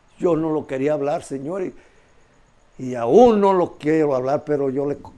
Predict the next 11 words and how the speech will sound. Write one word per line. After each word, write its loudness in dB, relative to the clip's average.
yo 4
le 2
sigo, 0
Padre, -6
y -4
yo 8
voy 4
a 4
hablar 0
su -12
palabra". -4